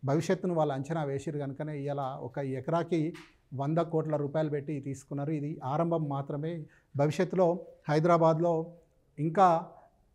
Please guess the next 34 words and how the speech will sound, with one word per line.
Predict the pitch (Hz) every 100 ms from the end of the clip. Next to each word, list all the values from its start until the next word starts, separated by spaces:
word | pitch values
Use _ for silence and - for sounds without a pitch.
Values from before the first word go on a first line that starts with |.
| -
వంద | 143 175
కాదు | 180 165 175
రెండు | 151 147
వందల | 165 160 160
కోట్లకి | - 165 175 180 160
ఎకరా | 156 160
కోసం | 160 151 - 151 160 -
కాంపిటీషన్ | 151 156 170 160 165
ఉండే | 147 147
అవకాశం | 135 135 135 139
ఉంటుంది. | 127 127
ఎందుకంటే | 143 160 175 202 - - _ _
ప్రపంచ | 151 160 208 214
ప్రఖ్యాత | 202 180 165 196 196 196
కంపెనీల | 170 175 185 185 180
సెకండ్ | - 156 170 185 175
హెడ్ | 151 156
క్వార్టర్స్ | - 165 156 156
కూడా | - 160
హైదరాబాదే. | 135 135 143 139 113 - _ _ - 135
Amazon, | 160 160 160 147
Google, | 139 156 165 156
Apple | 135 139 160 165
ఇట్లా | 151 147
ఏ | 139 131 160
సంస్థను | 165 165 160 170
తీసుకున్నా | 156 156 - 160 151 156 - _ -
వాళ్ళు | 147 156
ఇక్కడ | 139 - 170
సేఫ్ | 165 - 156 165
అని | 156 147
చెప్పి | 143 156 139
వస్తున్న | 127 - 151
క్రమం. | 135 127 123